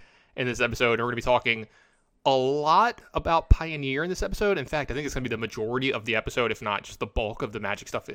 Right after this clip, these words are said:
in general. So this one, if you were, if you were, you know, wistfully remembering the, the old days of the podcast,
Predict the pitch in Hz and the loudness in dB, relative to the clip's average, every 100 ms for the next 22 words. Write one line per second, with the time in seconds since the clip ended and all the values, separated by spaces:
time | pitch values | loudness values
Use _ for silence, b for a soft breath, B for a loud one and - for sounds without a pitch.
0 | - 127 107 117 135 185 - 139 120 - | -12 -12 -4 -2 0 0 2 6 6 4
1 | b b b _ - 208 226 285 254 - | b b b _ 6 8 8 4 -2 -12
2 | _ - - _ 180 180 190 170 165 - | _ -20 -20 _ 0 2 2 4 2 -2
3 | _ _ _ 139 160 185 180 151 139 160 | _ _ _ -10 -6 -2 -2 -2 -6 -6
4 | 120 107 - _ _ _ - 175 - 208 | -6 -6 -12 _ _ _ 2 4 4 4
5 | 202 180 160 - - 151 143 143 135 139 | 4 4 0 -6 -4 0 2 4 4 4
6 | 131 123 117 113 120 127 135 143 123 123 | 4 0 0 0 0 0 6 8 8 6
7 | 113 110 107 101 98 113 - - - | 6 4 2 2 -2 -4 -6 -6 -6